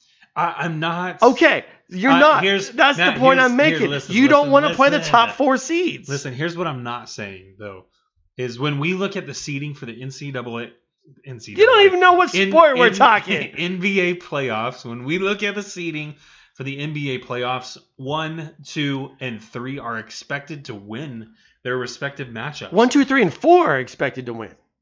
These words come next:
Speaker 1: Well, four is more of a give me. Um, not a give me.
Speaker 2: By the way, if, if it's held right now, do you know who Oklahoma City would play?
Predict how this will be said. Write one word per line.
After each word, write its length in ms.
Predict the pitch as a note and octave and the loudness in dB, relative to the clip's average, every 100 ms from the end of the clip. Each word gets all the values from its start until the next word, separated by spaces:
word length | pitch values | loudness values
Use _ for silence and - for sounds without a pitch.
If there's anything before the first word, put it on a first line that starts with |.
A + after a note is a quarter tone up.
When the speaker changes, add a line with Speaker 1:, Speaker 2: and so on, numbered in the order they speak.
| - | -10
Speaker 1:
Well, 160 | D#3 F#3 | -4 -4
four 280 | F#3+ A3 | 0 -2
is 100 | A3+ | -2
more 260 | F3 F3 E3 | -6 -4 -4
of 60 | D3+ | -4
a 80 | |
give 240 | C3 C3+ B2 | -6 -8 -8
me. 380 | A2 G2 G#2+ _ | -10 -14 -18 _
Um, 280 | C#3+ C#3+ C#3+ | -10 -8 -6
not 160 | D#3+ | -6
a 60 | D#3+ | -6
give 220 | C3 C3+ | -8 -10
me. 260 | A2+ G#2+ A#2 | -8 -10 -4
Speaker 2:
By 120 | - F#3+ | 2 4
the 100 | G#3 | 4
way, 220 | F#3 - - | 4 0 -2
if, 200 | G3 G3+ | -2 0
if 240 | G#3 G#3 G#3 | -2 -2 -2
it's 180 | F3 | -4
held 380 | D#3 F#3+ G3+ F#3+ | -4 -2 0 2
right 180 | F3 E3+ | 2 0
now, 200 | F3 E3+ | 0 -2
do 100 | C#3+ | -2
you 60 | D#3 | -2
know 260 | D#3+ E3 | 0 0
who 240 | D#3 E3 D#3 | -2 -2 -2
Oklahoma 300 | D3+ D#3+ D3 | -2 -4 -4
City 160 | E3 | -4
would 160 | D3 C3 | -4 -4
play? 320 | D3 C#3+ | -4 -4